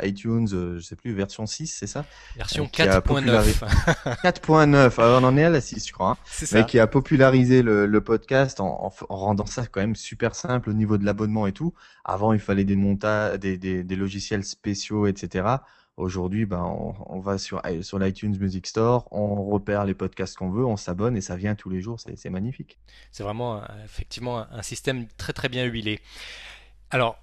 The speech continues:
Speaker 2: pour rester toujours dans l'univers un petit peu technique, peux-tu nous expliquer un petit peu quel, euh, matériel tu utilises ? Parce que c'est vrai que quand, lorsqu'on écoute Cinépod, on a tout de suite, euh, l'impression d'avoir affaire à un vrai professionnel de, de la technique, euh, en tout cas, euh, en, en termes de qualité sonore.
Speaker 1: Bah là, et pour ça, il faut remercier, euh, mon, euh,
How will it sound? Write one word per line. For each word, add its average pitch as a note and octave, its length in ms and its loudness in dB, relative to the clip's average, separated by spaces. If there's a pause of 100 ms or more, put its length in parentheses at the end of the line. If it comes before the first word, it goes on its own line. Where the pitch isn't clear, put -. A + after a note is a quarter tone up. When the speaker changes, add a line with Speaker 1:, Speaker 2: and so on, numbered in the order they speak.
(140)
Speaker 2:
pour C#3 100 -2
rester D3+ 240 2
toujours D#3 260 0
dans B2+ 120 0
l'univers B2 560 0
un G#2+ 100 -4
petit - 160 -12
peu A#2 420 -2
technique, D3 600 -2
peux-tu A#2+ 320 -8
nous A#2+ 400 -8
expliquer A#2+ 380 -10
un B2 100 -4
petit - 160 -16
peu - 140 -6
quel, A2 260 -4
euh, G#2 220 -2
matériel A2+ 500 -4
tu - 160 -10
utilises ? B2+ 600 -8 (360)
Parce - 160 0
que - 120 -12
c'est - 100 -4
vrai D3 160 -2
que C3 120 -6
quand, C#3+ 120 -4
lorsqu'on C#3+ 320 -2
écoute C3+ 300 -8
Cinépod, B2 720 -4 (420)
on A2+ 220 -8
a G#2+ 80 -2
tout - 140 -8
de - 60 -16
suite, - 460 -10
euh, G#2 420 -4
l'impression G#2 360 -2
d'avoir G2+ 240 -6
affaire A2 320 -6
à F#2 160 -8
un F2+ 80 -10
vrai A#2 220 -6
professionnel A2+ 720 -8
de, F#2+ 360 -10
de G2 80 -14
la F#2 80 -14
technique, - 480 -14
euh, G2 240 -12
en G2 120 -14
tout - 140 -16
cas, C3+ 240 -4
euh, G2+ 200 -4
en, F#2+ 360 -10
en F#2+ 60 -12
termes A#2 340 -8
de G2 80 -8
qualité A2 320 -8
sonore. F#2+ 460 -8
Speaker 1:
Bah G2 220 -2
là, G#2+ 120 0
et G#2+ 60 0
pour G2+ 220 -10
ça, B2 140 -2
il A2 40 -2
faut G#2+ 180 -4
remercier, G#2+ 460 0
euh, F2+ 280 -2
mon, F#2 420 -4
euh, F#2 140 -6